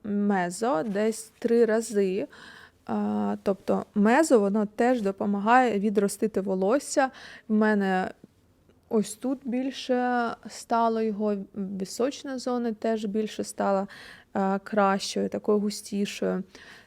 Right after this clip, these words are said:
Тобто це теж працює. Віледа, здається, це була косметика від Віледа. Це дуже популярний продукт, всі мазали, мастили собі, а, шкіру голови,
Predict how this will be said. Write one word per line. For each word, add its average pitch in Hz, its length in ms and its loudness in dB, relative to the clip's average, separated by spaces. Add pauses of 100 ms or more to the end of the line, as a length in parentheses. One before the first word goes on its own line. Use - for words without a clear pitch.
Тобто 190 300 -4
це 254 200 0
теж 214 360 0
працює. 185 720 -6 (240)
Віледа, 202 600 2 (120)
здається, 196 580 -4
це 196 220 -2
була 190 420 -2
косметика 202 600 -6
від 196 180 -4 (540)
Віледа. 196 580 0 (380)
Це - 120 -6
дуже 247 240 4
популярний 202 560 2
продукт, 208 500 0
всі - 320 -2
мазали, 185 720 2
мастили 190 500 0
собі, 185 480 0 (120)
а, 180 400 0 (320)
шкіру 190 440 2
голови, 196 640 2